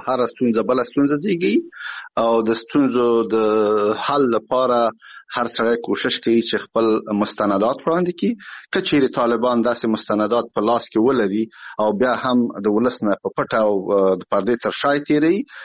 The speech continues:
دا به یو بله جفا وي. لکن، آه، نړیوال سره دا روابط پالل، د یو معیار په اساس باید وي، د نړیوال روابطو په اساس وي. هر هیواد کې چې لا حکومت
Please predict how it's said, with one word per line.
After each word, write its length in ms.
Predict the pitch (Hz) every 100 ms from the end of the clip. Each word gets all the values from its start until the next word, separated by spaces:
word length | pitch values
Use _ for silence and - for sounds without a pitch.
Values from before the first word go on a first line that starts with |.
| -
دا 80 | 120
به 100 | 117
یو 140 | 117 104
بله 200 | 139 165
جفا 400 | 165 170 190 202
وي. 180 | 240 285 135
لکن، 240 | 127 - 131 117
آه، 220 | 117 113 110 113
نړیوال 380 | 113 117 135 139 127
سره 160 | - 127 117
دا 100 | 110
روابط 420 | 107 107 104 131 - - 117
پالل، 400 | - 101 110 156 165 - - -
د 60 | 104
یو 180 | 110 104
معیار 500 | 113 107 120 156 175
په 120 | 180
اساس 340 | 180 208 190
باید 180 | 185 202
وي، 60 | -
د 80 | 143
نړیوال 500 | 123 117 120 135 139
روابطو 440 | 107 104 101 151 202
په 100 | 185
اساس 320 | 180 190 190 -
وي. 100 | 214 - - 131
هر 100 | 123 117
هیواد 240 | 127 156
کې 140 | - 131
چې 80 | 123
لا 80 | 117
حکومت 480 | 110 110 120 123